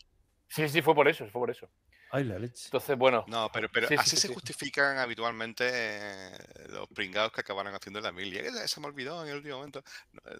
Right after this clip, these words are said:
Speaker 3: no digo que, no digo que sea tu caso,
Speaker 1: No,
Speaker 3: Antonio.
Speaker 1: yo soy un
Speaker 2: ¿Doce
Speaker 1: pringao
Speaker 2: meses,
Speaker 1: igualmente,
Speaker 2: Antonio,
Speaker 1: pero
Speaker 2: o fueron más? Porque tú eres más
Speaker 1: No,
Speaker 2: joven.
Speaker 1: no, fueron
Speaker 2: ¿Doce?
Speaker 1: nueve. Si, si el, entonces, si elegías la, la prestación, eran doce, y
Speaker 2: ¿Sí?
Speaker 1: si elegías la mili, eran nueve,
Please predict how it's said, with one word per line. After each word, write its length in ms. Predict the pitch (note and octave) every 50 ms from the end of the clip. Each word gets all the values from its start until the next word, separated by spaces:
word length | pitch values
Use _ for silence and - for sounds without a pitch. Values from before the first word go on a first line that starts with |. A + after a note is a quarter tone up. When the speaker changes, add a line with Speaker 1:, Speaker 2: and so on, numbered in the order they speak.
| - - -
Speaker 3:
no 200 | - A#2 B2+ C#3
digo 180 | C#3+ D#3 D#3+ C#3
que, 400 | D3 C#3+ - D3 C#3 - - B2
no 100 | C3 C#3+
digo 140 | E3 E3+
que 80 | E3 D#3+
sea 100 | - D3
tu 120 | - A#2
caso, 260 | - - F#2 - - F#2+ G2 F3
Speaker 1:
No, 100 | G#3+ C4
Speaker 3:
Antonio. 180 | D4+ D4+ - - - _ _ _ _ _ _ _ _ _
Speaker 1:
yo 180 | - D#3+ E3+ G#3+
soy 140 | - - -
un 60 | D3+
Speaker 2:
¿Doce 100 | D3 G3
Speaker 1:
pringao 180 | F#3 F#3 G#3 C3+
Speaker 2:
meses, 100 | C3 - E3+
Speaker 1:
igualmente, 200 | D3+ C#3+ D3 G3
Speaker 2:
Antonio, 200 | G#3+ A#3 B3 A#3+ A3
Speaker 1:
pero 100 | C3+ A#2+
Speaker 2:
o 40 |
fueron 280 | - F3 F3 F3 E3 D#3
más? 180 | C#3+ B2 A#2 G#2+
Porque 200 | - A#2 A#2+ A#2+
tú 80 | - C#3+
eres 160 | D3 C#3+ C#3
más 180 | D3 C#3 -
Speaker 1:
No, 120 | - G3+ A3
Speaker 2:
joven. 120 | A#3 A#3
Speaker 1:
no, 220 | A#3+ A#3+ B3 A3+ -
fueron 240 | - G#3+ A3 B3
Speaker 2:
¿Doce? 100 | B3 A#3+
Speaker 1:
nueve. 280 | A#3 G3+ F3 D3+ C3+ B2+
Si, 160 | - - F3+
si 260 | - - - F3 E3+
el, 120 | E3+ F3+ - - _ _ _
entonces, 360 | D#3+ D#3 D3 G3 - A#3 G3
si 80 | - G3+
elegías 360 | F3+ E3+ - - G#3 G#3 G3+
la, 580 | G3 G3 F#3+ F#3+ F#3 F#3 F3+ F3+ F3 F3 E3+ - -
la 140 | D#3+ E3 D#3
prestación, 520 | E3 D#3 - E3+ D#3 - F#3+ G#3 G#3+ G3
eran 280 | F#3 F3+ E3+ E3 D#3+ D#3+
doce, 460 | F3 G3+ A3 A3 - B3+ B3 C4+ C#4+ _ _ _ _ _ _ _ _ _ _ _ _ _ _ -
y 80 | -
Speaker 2:
¿Sí? 120 | - C#3 E3 G3
Speaker 1:
si 80 | E3+
elegías 500 | D#3+ D#3 D#3 - - F#3 F#3+ G3 F#3+ F#3
la 140 | F3+ F3+ F3
mili, 180 | F#3 G3 F#3 F#3
eran 220 | F3+ F3 E3+ E3+
nueve, 440 | F3 G3 G#3+ G#3+ G#3+ G#3+ A3 A#3